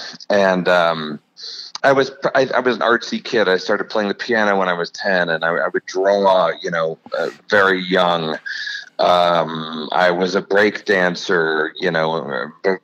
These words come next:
right just before middle school. And then in middle school, I was in, um, uh, choirs that became show choirs.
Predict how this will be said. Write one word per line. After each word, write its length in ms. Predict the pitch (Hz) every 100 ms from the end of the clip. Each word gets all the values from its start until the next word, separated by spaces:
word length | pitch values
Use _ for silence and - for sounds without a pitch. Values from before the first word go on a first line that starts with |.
| -
right 200 | 98 101
just 220 | 92 -
before 280 | 95 - 98
middle 300 | 95 101 101
school. 400 | - 107 95 92
And 120 | 92
then 360 | 98 101 101
in 260 | 98 95 98
middle 240 | 110 120
school, 380 | 113 - 110 101
I 100 | 92
was 240 | 90 90 92
in, 60 |
um, 400 | 90 90 85 80 80 _ - - - - - _ -
uh, 200 | - 98
choirs 880 | 90 - 127 139 143 123 92 92 90
that 200 | 101 90
became 960 | 95 - 110 98 92 90 87 - - -
show 380 | - - 135 139
choirs. 800 | 120 95 78 71 76 78 -